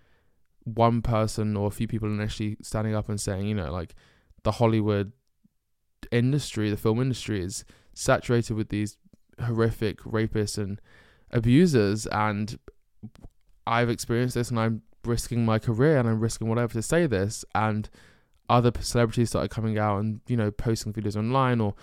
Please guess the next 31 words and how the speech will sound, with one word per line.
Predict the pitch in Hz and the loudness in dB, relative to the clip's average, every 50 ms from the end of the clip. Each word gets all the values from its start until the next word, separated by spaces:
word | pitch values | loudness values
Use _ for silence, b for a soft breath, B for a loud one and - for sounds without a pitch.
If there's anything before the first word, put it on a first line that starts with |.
| B B B B | B B B B
doing | - 113 117 110 | -2 -2 0 2
interviews | 120 127 123 120 107 110 110 110 107 104 | 2 2 0 -2 -2 0 0 2 2 2
or | 110 101 101 87 - | 2 2 0 0 -4
tweeting | - - - 156 160 - - 123 110 101 | -2 2 2 2 2 2 2 0 0 0
and | 101 98 | -2 -4
saying | - - 107 104 98 | -4 -4 -4 -4 -4
hashtag | 104 110 104 - - 107 107 | -4 -6 -6 -6 -4 -4 -4
me | 110 110 107 110 | -2 -4 -4 -4
too. | - - 175 160 | 0 2 4 4
And | 135 117 117 | 6 6 4
then | 113 113 - B B B B B B B B - - | 2 0 0 B B B B B B B B 2 6
that | 143 156 160 - | 6 6 6 6
hashtag | 120 123 139 170 170 - - - 101 98 101 | 2 2 2 2 2 -2 -2 0 0 0 0
kind | - - 117 113 | 0 -2 0 0
of | 110 107 104 - | 0 0 -2 -6
was | - 110 117 104 | -6 -6 -4 -4
the | 110 | -4
thing | 98 - - 123 120 117 | -6 -2 -2 -2 0 0
where | 107 104 101 101 98 87 - - - - - - - - - B B B B B B B | 0 0 0 0 -2 -2 -4 -8 -16 -20 -20 -20 -20 -20 -20 B B B B B B B
there | - 113 | 4 6
was | 117 117 110 - | 6 6 4 4
solidarity | - 117 113 113 113 113 117 131 139 127 - - 107 | 2 2 2 4 2 2 4 4 2 2 0 -2 -2
on | 101 101 | -2 -2
the | 107 104 | -2 -2
internet, | 113 127 - - 107 95 | -2 -4 -4 -4 -4 -4
and | 101 107 | -2 -2
that | 107 80 107 | -2 -2 0
movement | 110 117 123 127 127 120 110 101 - | 2 4 4 4 4 2 0 -2 -2
kind | - 117 110 | -4 -2 -2
of | 104 98 - | -2 -4 -4
created, | - 117 107 110 - - 110 107 104 | -4 -2 -2 -2 -2 -2 -2 -2 -2